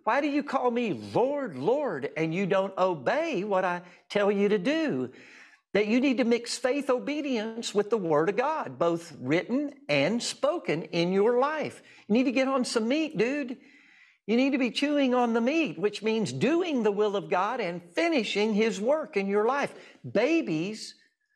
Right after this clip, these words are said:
are not skillful in the word of righteousness because they're a babe. They don't know how to apply the word.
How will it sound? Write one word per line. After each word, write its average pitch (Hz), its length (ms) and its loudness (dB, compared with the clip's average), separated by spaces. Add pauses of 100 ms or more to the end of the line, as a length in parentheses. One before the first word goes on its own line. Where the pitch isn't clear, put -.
(880)
are 196 140 2
not 233 260 2
skillful 254 600 0
in 233 120 2
the 247 80 2
word 190 240 0
of 220 100 -4
righteousness 262 960 -4 (540)
because 214 280 2
they're 233 200 2
a 233 40 2
babe. 262 440 -2
They 202 160 2
don't 240 200 -4
know 220 120 -2
how 269 400 -2
to 233 140 4
apply 196 340 0
the 185 100 -2
word. 185 460 0